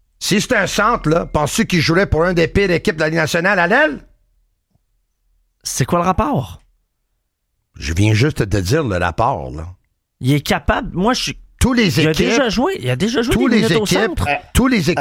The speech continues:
Speaker 3: Alex,
Speaker 1: se doivent de se
Speaker 3: Alex, je peux
Speaker 1: renforcer
Speaker 3: dire
Speaker 1: au
Speaker 3: juste une
Speaker 1: centre,
Speaker 3: chose.
Speaker 1: Alex.
Speaker 3: Alex, je peux te dire une chose, OK ? Je suis un des grands fans de Philip Forsberg. En deux mille douze, je l'avais promis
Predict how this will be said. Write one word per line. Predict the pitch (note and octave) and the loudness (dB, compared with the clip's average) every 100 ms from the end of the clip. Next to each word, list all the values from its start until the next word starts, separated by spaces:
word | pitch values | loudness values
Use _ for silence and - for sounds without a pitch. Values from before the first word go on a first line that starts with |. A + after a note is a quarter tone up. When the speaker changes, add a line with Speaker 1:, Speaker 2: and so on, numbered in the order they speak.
| - | 2
Speaker 3:
Alex, | D#3 | 2
Speaker 1:
se | D#3+ | 0
doivent | D#3+ F#3 F#3 | 2 0 0
de | D3 | 0
se | |
Speaker 3:
Alex, | C3 D3 | 2 2
je | |
peux | F3 | 0
Speaker 1:
renforcer | - D#3 D3+ | 0 0 2
Speaker 3:
dire | G#3 | 2
Speaker 1:
au | B2+ | 0
Speaker 3:
juste | - | -2
une | E3+ | -4
Speaker 1:
centre, | B2+ | -4
Speaker 3:
chose. | F#2+ | -4
Speaker 1:
Alex. | F2 A#2+ - - - - _ _ _ _ | 0 0 -2 -8 -16 -20 _ _ _ _
Speaker 3:
Alex, | C3+ D3+ D#3+ | 0 0 -2
je | - | -4
peux | |
te | C3 | -2
dire | C#3 | 0
une | C#3 | -2
chose, | - A#2 G#2+ | 0 -2 -4
OK ? | A2+ - | -8 -10
Je | C3 | -12
suis | - - B2+ | -10 -2 0
un | C3 | 0
des | A2+ G#2 | -2 -6
grands | A#2 A#2 B2 A#2+ - - | -6 -4 -4 -4 -8 -8
fans | A#2 | -6
de | A#2 | -6
Philip | G#2+ A2+ G#2 | -6 -8 -6
Forsberg. | A#2 G#2+ - A#2 B2 B2 _ _ _ _ _ | -6 -6 -4 -4 -6 -10 _ _ _ _ _
En | G#2+ | -10
deux | A2 C3+ | -4 -2
mille | C3+ A#2+ | 0 0
douze, | C3 B2+ B2+ - - - _ _ - | 2 2 0 -8 -10 -12 _ _ -12
je | A2 | -8
l'avais | G#2+ G#2+ F#2 | -6 -6 -6
promis | - B2 C3 B2+ B2+ C3 | -6 -2 2 2 0 -4